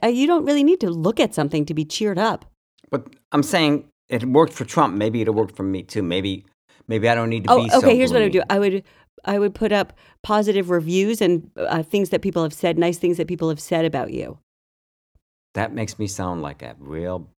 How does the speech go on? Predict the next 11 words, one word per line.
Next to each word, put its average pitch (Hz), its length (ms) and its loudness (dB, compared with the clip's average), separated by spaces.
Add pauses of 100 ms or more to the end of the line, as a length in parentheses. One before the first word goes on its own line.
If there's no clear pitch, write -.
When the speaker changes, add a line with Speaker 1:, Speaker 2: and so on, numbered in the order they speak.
(500)
Speaker 2:
piece 82 240 -16
of - 100 -18 (220)
trash. - 540 -14
Speaker 1:
<sighs> 190 840 -4 (640)
Speaker 2:
Plus, 131 300 -6
you'd 101 140 -6
be 104 80 -4
hard-pressed 101 480 -4
to 98 80 -10
find 92 300 -4
any. 69 260 -14